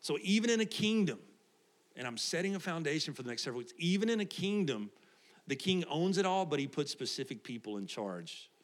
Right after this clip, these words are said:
of parts of the kingdom. He's put Avenue Church in charge of part of the kingdom that he's given us to take care of, to cultivate, to expand his kingdom. The king owns everything. And then we have to understand that a king protects and provides for his people.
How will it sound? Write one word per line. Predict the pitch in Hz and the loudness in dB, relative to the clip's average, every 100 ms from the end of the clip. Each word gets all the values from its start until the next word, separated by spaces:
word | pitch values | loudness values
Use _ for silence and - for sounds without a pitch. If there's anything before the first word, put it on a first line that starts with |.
| _ _ - | _ _ -18
of | 98 | -12
parts | 104 95 | -10 -8
of | 104 | -10
the | 95 | -12
kingdom. | 90 80 71 _ _ _ _ _ _ _ - - - | -12 -14 -16 _ _ _ _ _ _ _ -20 -20 -12
He's | 131 120 | -8 -4
put | - 123 117 - - - - | 0 0 0 -8 -20 -12 -2
Avenue | 123 123 123 117 | -2 0 -2 -4
Church | - 123 98 - - - - | -2 -2 -2 -6 -10 -12 -8
in | 107 | -6
charge | 98 110 101 95 | -4 -4 -4 -4
of | 104 - | -8 -10
part | - 104 - | -8 -6 -6
of | 104 | -6
the | |
kingdom | 104 - 113 98 | -6 -6 -6 -4
that | 95 | -6
he's | 92 95 | -6 -4
given | 107 95 101 | -2 -2 -4
us | 95 | -6
to | - 90 | -10 -12
take | 101 92 | -12 -12
care | - 104 92 | -8 -6 -6
of, | 82 - | -8 -12
to | |
cultivate, | 87 - 98 - 90 90 80 - - - | -14 -10 -12 -12 -12 -12 -12 -16 -20 -14
to | - | -10
expand | 95 90 - 104 95 95 | -8 -8 -8 -6 -6 -6
his | 92 | -8
kingdom. | - 101 85 | -8 -10 -8
The | 87 | -10
king | - 123 117 - | -8 -6 -6 -4
owns | 110 113 110 98 - | -4 -2 -4 -6 -4
everything. | 113 135 135 151 156 - - - - | -2 -2 -2 -4 -4 -8 -18 -18 -12
And | 127 127 | -4 -2
then | 131 | 0
we | 127 | -2
have | 127 | -2
to | 131 | -4
understand | 120 117 127 120 | -4 -4 -4 -2
that | |
a | 107 | -4
king | - 139 143 135 | -4 -4 -4 -4
protects | 139 - 135 143 - - | -4 -4 -4 -4 -4 -8
and | 131 120 | -8 -6
provides | 123 104 113 117 117 107 | -6 -2 -2 -2 -4 -6
for | - 113 110 | -6 -2 -2
his | 104 95 | -4 -8
people. | - 95 - 71 | -8 -10 -10 -16